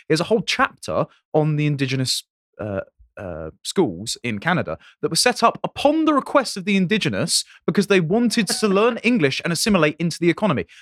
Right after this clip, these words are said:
So the premise here is that you didn't sufficiently incorporate us enough, therefore we have fallen short, therefore there is a disparity, therefore you are racist towards us. And also, it's the noble savage myth of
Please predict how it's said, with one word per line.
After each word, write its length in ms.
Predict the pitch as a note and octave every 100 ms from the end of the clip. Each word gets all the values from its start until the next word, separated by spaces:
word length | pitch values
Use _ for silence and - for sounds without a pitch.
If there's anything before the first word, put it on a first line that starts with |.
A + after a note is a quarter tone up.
| -
So 180 | G#3+ - _
the 100 | F3+
premise 580 | - - C4 C#4 A3+ -
here 320 | G#2 D#2 D3 - _ -
is 160 | D3
that 80 | C3+
you 240 | D3+ A3+
didn't 240 | B3 B3 F3+
sufficiently 840 | F3+ - F3+ E3 D#3 C#3+ C#3 C3 - _ _ _
incorporate 600 | D#3+ D3 F#3+ - A#2+ G#2
us 220 | C#2 D#2 -
enough, 440 | C#2 F2 E3 - _ _ -
therefore 580 | D3 G3 F#3 F3 D#3+ C3+
we 200 | E3+ D#3
have 140 | C#3+
fallen 300 | - C#3+ B2
short, 340 | - F#2+ E2 -
therefore 460 | D#3 F#3 - E3 C#3
there 100 | B2+
is 100 | A2
a 40 |
disparity, 480 | A2 - F2+ F2 G#2+
therefore 400 | B2+ C3 - A#2
you 180 | A#2 A2
are 80 |
racist 360 | G#2+ G#2+ - -
towards 280 | - G#2+ G#2
us. 260 | D#2 - - _ _
And 220 | D#3+ E3 F#3+
also, 480 | G#3+ - A2 G#2 A2 _
it's 160 | C#3 -
the 80 |
noble 260 | D#3 F3+ C#3+
savage 400 | - G#3+ C3 G#2+
myth 320 | F#2 G2+ - -
of 240 | C#3 B2